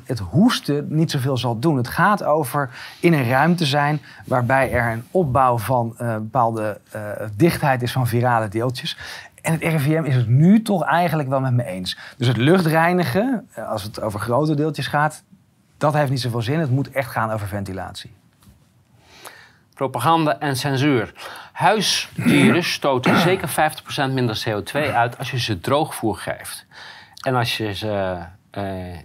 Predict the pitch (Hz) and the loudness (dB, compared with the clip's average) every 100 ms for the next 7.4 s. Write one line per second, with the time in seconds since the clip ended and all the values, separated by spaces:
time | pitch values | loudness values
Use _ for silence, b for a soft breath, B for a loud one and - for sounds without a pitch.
0 | _ _ - 101 - 95 - 135 151 - | _ _ -12 -12 -10 -14 -2 -2 0 -4
1 | 113 113 - - 107 101 113 120 143 123 | -6 -6 -6 -6 -6 -4 -4 0 0 0
2 | 117 98 113 131 147 165 196 196 185 170 | -4 -4 0 2 4 4 4 4 4 6
3 | 131 92 - - 113 165 143 113 123 139 | 6 4 -2 -6 0 2 6 6 6 2
4 | 123 123 127 117 117 113 107 - 120 117 | 0 0 -2 0 0 2 0 0 -2 0
5 | 113 101 113 120 120 113 104 - 117 127 | 2 2 2 0 -2 -2 -2 2 4 4
6 | - 135 - 196 151 139 117 - 101 - | 0 -4 -2 -2 -2 -2 -4 -2 -6 -4
7 | - - - 113 | -6 -6 -2 -2